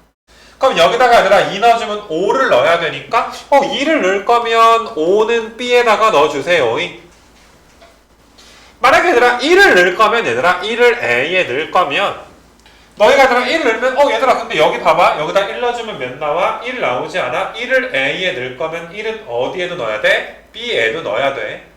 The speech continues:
맞니, 얘들아? 그럼 일은 A에도 들어가 있어야 되고, B에도 들어가 있어야 돼.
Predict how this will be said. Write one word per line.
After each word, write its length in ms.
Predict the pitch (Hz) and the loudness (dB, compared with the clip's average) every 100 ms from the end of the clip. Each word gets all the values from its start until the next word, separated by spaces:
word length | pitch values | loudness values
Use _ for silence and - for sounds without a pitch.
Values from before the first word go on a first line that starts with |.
| _ _ _ _ _ _ _ _ | _ _ _ _ _ _ _ _
맞니, 240 | 131 135 196 | -8 -4 -4
얘들아? 300 | 127 160 175 | -4 -4 -4
그럼 200 | 180 170 | -8 -10
일은 380 | 240 262 285 - | -4 -2 -4 -4
A에도 480 | 139 151 196 208 202 | -6 -4 -6 -8 -8
들어가 380 | 160 156 170 | -6 -4 -4
있어야 320 | 135 - 156 139 | -6 -6 -4 -4
되고, 400 | 135 180 196 - | -4 -6 -8 -10
B에도 340 | 233 226 226 | -6 -4 -4
들어가 360 | - - 170 131 | -4 -2 -2 -4
있어야 340 | - 165 147 | -4 -4 -4
돼. 240 | 127 143 | -6 -10